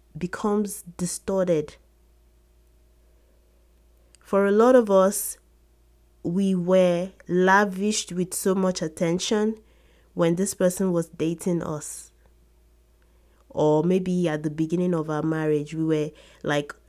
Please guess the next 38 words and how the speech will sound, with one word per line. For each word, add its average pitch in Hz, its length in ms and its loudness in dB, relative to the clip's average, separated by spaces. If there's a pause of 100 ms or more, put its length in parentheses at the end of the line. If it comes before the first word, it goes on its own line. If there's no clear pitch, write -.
(300)
lavished 185 840 -2
with, 156 520 -8 (720)
it 165 100 0
was 156 260 -2
like 147 460 -2 (520)
this 185 200 -4
person 175 380 0
was 156 480 -6 (140)
almost 175 640 0 (100)
worshiping 175 680 0
the 151 120 0
ground 151 440 -2
that 147 280 -4
we 151 180 -2
were 143 220 0
walking 151 420 -2
on, 135 220 -6 (140)
right? 151 380 -4 (480)
And 170 200 2
we 175 80 2
thought 202 320 -2
that 185 160 0
was 165 200 -2
what 160 340 -4
love 156 300 0
meant. 143 580 -6 (240)
And 151 160 -4
that 160 120 0
was 170 180 0
why 160 180 -2
we 147 120 -4
fell 151 360 -6
for 156 160 -8
this - 280 -8
man 143 280 -6
and 139 200 -6
married 143 380 -6
them. 139 240 -6